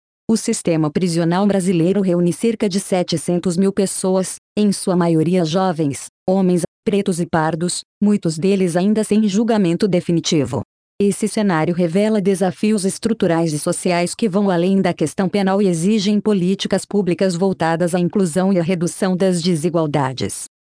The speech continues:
Nesse contexto, a cultura é apresentada como ferramenta fundamental para estimular o pensamento crítico, fortalecer a autoestima e ampliar horizontes.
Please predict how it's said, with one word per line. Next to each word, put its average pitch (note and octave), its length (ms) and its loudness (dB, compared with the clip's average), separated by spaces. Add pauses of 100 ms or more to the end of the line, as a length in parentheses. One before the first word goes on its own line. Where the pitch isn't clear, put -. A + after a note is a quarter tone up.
Nesse G3 280 0
contexto, D#3 680 -2 (220)
a F#3+ 80 -2
cultura F#3+ 580 0
é F#3 120 2
apresentada F#3 720 -2
como G3+ 280 0
ferramenta F#3 640 0
fundamental A#3 680 0
para E3 180 -2
estimular F3 540 0
o G3 60 0
pensamento F3 680 0
crítico, G3+ 580 -2 (220)
fortalecer G3+ 640 -2
a F#3+ 60 2
autoestima A3 640 0
e A3 40 2
ampliar F#3 440 0
horizontes. D#3+ 720 -2